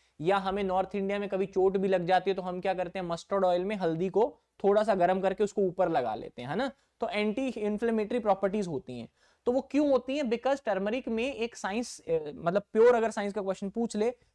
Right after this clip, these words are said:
तो एक कंटेंट होता है जिसका नाम है करक्यूमिन, ठीक है? तो इसमें करक्यूमिन की वैल्यू बहुत ज्यादा होती है, जिस वजह से इस वाली जो अपनी टर्मरिक है, इसको मेघालय की टर्मरिक, लाकाडोंग टर्मरिक को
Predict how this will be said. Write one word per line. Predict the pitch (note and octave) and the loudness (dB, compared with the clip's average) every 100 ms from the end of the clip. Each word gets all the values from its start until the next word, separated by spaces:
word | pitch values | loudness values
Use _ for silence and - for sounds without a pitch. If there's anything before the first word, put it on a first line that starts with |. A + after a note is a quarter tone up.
| _ | _
तो | A3+ | -2
एक | G#3+ - | -2 2
कंटेंट | A3 G#3+ B3+ B3+ | 2 2 0 2
होता | A3+ B3 | 2 2
है | A3 | 0
जिसका | - A#3+ | 2 0
नाम | G#3+ G3+ | 2 0
है | B3+ - | -2 2
करक्यूमिन, | F#3+ - A#3+ G3 A2+ - _ _ _ _ _ - | 0 2 0 0 -2 -12 _ _ _ _ _ -2
ठीक | G#3+ C4+ | 0 4
है? | C4+ | 2
तो | C4 | 2
इसमें | G#3+ - D4 | -4 -2 -2
करक्यूमिन | D4 G3+ F#3 C#4+ D4 D4+ | 2 0 4 4 4 4
की | D4+ | 2
वैल्यू | G#3+ F#3+ C#4 | 2 2 4
बहुत | C#4 C#4 | 8 8
ज्यादा | G3+ E3 F#3+ | 6 6 6
होती | C3 - A#2 | 4 0 -10
है, | |
जिस | B2+ C#4+ C#4+ | 0 2 4
वजह | B3 A#3+ B3 | 2 2 2
से | C#4+ | 0
इस | - C4+ C#4+ | -2 -2 2
वाली | A#3 A3+ C#4 - _ _ - | 2 2 -4 -8 _ _ -2
जो | F3+ | 4
अपनी | G3+ A3 A#3 | 4 4 4
टर्मरिक | G3+ G3 G#3+ A#3+ | 4 4 2 0
है, | B3 | 0
इसको | A#3 - A3 | 0 0 -2
मेघालय | F#3+ F3+ F#3+ A3 | 0 2 2 0
की | |
टर्मरिक, | G#3 F#3 G3 A3+ | 0 0 0 -2
लाकाडोंग | F#3 D#3+ F#3+ G3+ F#3+ | -2 0 2 0 0
टर्मरिक | F#3 E3+ F#3+ F#3+ | -2 0 -2 2
को | B3 D#4 | 2 2